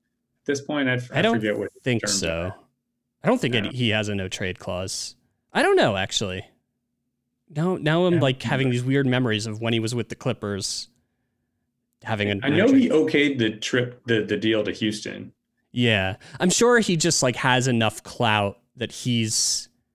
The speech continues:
Speaker 2: he would have to be okay with it. I don't, I don't think he'd be very ha-, but he didn't, I don't know if he wanted to go to O K C from
Speaker 1: Yeah, I don't
Speaker 2: Houston.
Speaker 1: know about that
Speaker 2: Yeah.
Speaker 1: either. Huh.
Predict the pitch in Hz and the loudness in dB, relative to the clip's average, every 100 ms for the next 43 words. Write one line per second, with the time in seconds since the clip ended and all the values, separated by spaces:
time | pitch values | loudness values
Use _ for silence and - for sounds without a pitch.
0 | _ _ _ _ _ _ _ - - 135 | _ _ _ _ _ _ _ -10 -2 0
1 | 123 - 107 - 104 98 95 - 101 95 | 0 0 -2 -2 -4 -2 -2 -4 -4 -2
2 | 92 92 95 - 110 107 117 110 - 104 | -6 -8 -10 -6 -4 -2 -2 -4 -4 -8
3 | 101 101 107 104 - - - - 220 262 | -10 -10 -10 -10 -10 -16 -16 -2 2 2
4 | 320 311 214 - _ _ _ _ _ - | 2 2 0 -4 _ _ _ _ _ -2
5 | 285 175 135 120 110 113 107 107 104 - | 0 0 0 -2 -2 -2 -2 -2 -4 -4
6 | 110 - 90 - 139 101 131 _ _ _ | -6 -4 -4 -2 -2 -2 -8 _ _ _
7 | _ _ _ _ _ _ _ _ _ _ | _ _ _ _ _ _ _ _ _ _
8 | _ _ _ _ _ _ - 131 131 131 | _ _ _ _ _ _ -2 2 2 2
9 | 131 120 101 101 104 107 104 101 98 - | 2 0 0 -2 -2 0 0 -4 -8 -16
10 | _ _ _ _ _ _ _ _ _ _ | _ _ _ _ _ _ _ _ _ _
11 | _ _ _ _ _ - _ _ _ _ | _ _ _ _ _ -20 _ _ _ _
12 | _ _ _ - 123 | _ _ _ -6 -6